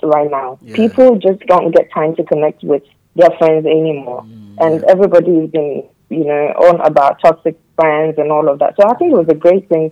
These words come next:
Speaker 1: to meet new people
Speaker 2: Mm.
Speaker 1: because, um, with one story I read, oh, oh, the guy was amazing. A guy abroad just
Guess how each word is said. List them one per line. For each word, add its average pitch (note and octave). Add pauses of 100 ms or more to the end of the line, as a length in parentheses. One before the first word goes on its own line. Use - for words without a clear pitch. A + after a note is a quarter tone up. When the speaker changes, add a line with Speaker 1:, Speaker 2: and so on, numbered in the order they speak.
Speaker 1:
to D3+ (400)
meet F#3
new F3+
people -
Speaker 2:
Mm. G2+ (580)
Speaker 1:
because, E3+ (280)
um, D3 (140)
with E3+
one F3
story D#3+
I D3+
read, D3
oh, E3
oh, D3
the D3+
guy F3
was F3
amazing. D3+ (260)
A D#3
guy E3 (140)
abroad D3+ (500)
just F3